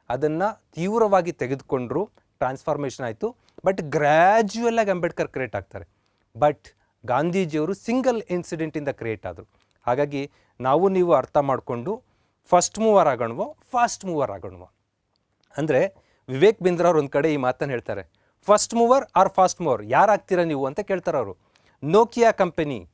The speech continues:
Nokia ಕಂಪನಿ ಮೊಬೈಲ್ ಇಂಡಸ್ಟ್ರಿಗೆ ಮೊದಲು ಬಂದಿದ್ದು, ಆದರೆ ಇವತ್ತು ರೂಲ್ ಮಾಡ್ತಾ ಇರೋದು Xiaomi, Vivo, Oppo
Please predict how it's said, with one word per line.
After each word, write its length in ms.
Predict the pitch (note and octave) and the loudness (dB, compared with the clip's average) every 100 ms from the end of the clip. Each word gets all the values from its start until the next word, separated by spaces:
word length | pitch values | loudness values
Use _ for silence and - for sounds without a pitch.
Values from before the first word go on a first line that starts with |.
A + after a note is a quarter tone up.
| _ | _
Nokia 280 | C#3+ F3 A3+ | -4 -2 -2
ಕಂಪನಿ 260 | A3 G#3+ A#3+ | -4 -4 -2
ಮೊಬೈಲ್ 320 | G3 F3 G#3 | 2 4 2
ಇಂಡಸ್ಟ್ರಿಗೆ 360 | G3+ F#3+ G#3 G#3+ | 0 -4 -4 -2
ಮೊದಲು 320 | C#3+ F3+ F#3+ | 0 0 2
ಬಂದಿದ್ದು, 460 | F3 D#3+ B2 G#2 - _ _ _ A#2 | 0 -2 -4 -8 -10 _ _ _ 0
ಆದರೆ 440 | D3+ D3+ F3+ G3 _ _ | 0 2 -2 -4 _ _
ಇವತ್ತು 360 | C#3+ E3 - D#3+ | -2 -2 -2 -4
ರೂಲ್ 320 | C#3 F3+ A3+ | 2 2 2
ಮಾಡ್ತಾ 300 | G3+ F3 - | 2 0 0
ಇರೋದು 240 | D3 D3+ F3+ | -4 -2 -6
Xiaomi, 680 | - D3 C#3+ D3+ C#3+ E3 | -6 -2 4 4 2 -4
Vivo, 520 | D#3 C3 C#3+ C3 E3 E3 | -6 -6 -4 0 0 0
Oppo 540 | B2 - D3+ E3+ A3 | -4 -2 0 2 0